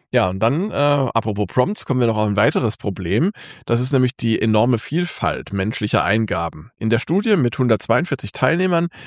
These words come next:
da gab es kaum zwei Prompts, die sich ähnelten. Also die semantische Ähnlichkeit war extrem gering. Nutzer suchen nicht mit logischen Keywords, sondern mit kreativen, spezifischen Beschreibungen.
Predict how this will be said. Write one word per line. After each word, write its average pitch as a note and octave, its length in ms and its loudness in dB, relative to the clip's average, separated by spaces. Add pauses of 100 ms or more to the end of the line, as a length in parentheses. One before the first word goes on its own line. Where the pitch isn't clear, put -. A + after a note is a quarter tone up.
(220)
da G#2+ 80 -4
gab B2+ 180 2
es - 140 -4
kaum G#3 320 0
zwei C#3 220 0
Prompts, C#3 420 0
die B2 100 2
sich A2+ 240 -4
ähnelten. G2 560 -2
Also F#2+ 160 -2
die G#2+ 100 -2
semantische A#2 540 -2
Ähnlichkeit C3+ 640 -2
war G#2+ 160 2
extrem G#2+ 400 -2
gering. A#2 320 0 (500)
Nutzer D3+ 300 2
suchen C3+ 440 2
nicht - 340 -2
mit A2+ 200 -2
logischen A2+ 380 0
Keywords, D#3+ 500 0
sondern B2+ 480 2
mit G#2 180 -4
kreativen, G#2+ 640 -2
spezifischen A2 640 -2
Beschreibungen. F2 800 -2